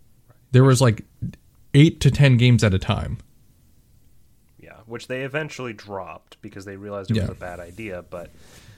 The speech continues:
Speaker 2: h-, how many <laughs> Japanese developers have to learn that lesson before it stops being, um,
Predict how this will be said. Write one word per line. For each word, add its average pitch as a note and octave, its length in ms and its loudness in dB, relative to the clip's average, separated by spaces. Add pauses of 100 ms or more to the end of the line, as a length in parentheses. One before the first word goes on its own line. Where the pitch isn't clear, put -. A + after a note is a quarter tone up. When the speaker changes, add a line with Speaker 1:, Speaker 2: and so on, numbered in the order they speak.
(880)
Speaker 2:
h-, A#2+ 140 -10
how B2+ 240 -4
many C3 480 -12 (300)
<laughs> A#2+ 100 -16 (320)
Japanese A#2+ 360 -14
developers A#2+ 360 -14
have A#2 140 -12
to A2+ 80 -16
learn A2 180 -10
that G#2+ 180 -10
lesson G2+ 520 -12
before F#2 520 -14
it F#2 220 -18
stops - 480 -16
being, F2 640 -18 (1000)
um, D#2+ 420 -20